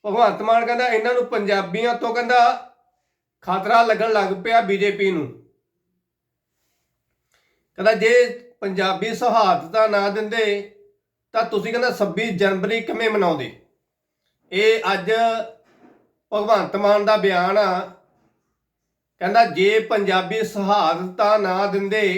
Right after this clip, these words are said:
ਤਾਂ ਫਿਰ ਛੱਬੀ ਜਨਵਰੀ ਕਿਵੇਂ ਮਨਾਉਂਦੇ? ਭਗਵੰਤ ਮਾਨ ਨੂੰ ਮੇਰਾ ਵੀ ਨਾਲ ਹੀ ਸਵਾਲ ਆ, ਜੇ ਸਿੱਖ ਕੁਰਬਾਨੀਆਂ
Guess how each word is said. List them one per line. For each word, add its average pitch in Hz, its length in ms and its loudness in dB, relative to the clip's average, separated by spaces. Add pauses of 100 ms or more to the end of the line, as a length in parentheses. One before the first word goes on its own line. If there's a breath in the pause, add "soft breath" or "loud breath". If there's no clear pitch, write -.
(1300)
ਤਾਂ 214 100 2
ਫਿਰ 220 220 0
ਛੱਬੀ 208 360 -2
ਜਨਵਰੀ 214 640 0 (840)
ਕਿਵੇਂ 220 260 0
ਮਨਾਉਂਦੇ? 185 420 0 (1600)
ਭਗਵੰਤ 202 440 2
ਮਾਨ 214 260 2
ਨੂੰ 226 120 -4
ਮੇਰਾ 196 260 0
ਵੀ 233 100 -4
ਨਾਲ 208 300 0
ਹੀ 220 60 0
ਸਵਾਲ 196 440 0
ਆ, 196 360 0 (840)
ਜੇ 185 340 -2
ਸਿੱਖ 202 320 -2
ਕੁਰਬਾਨੀਆਂ 220 920 2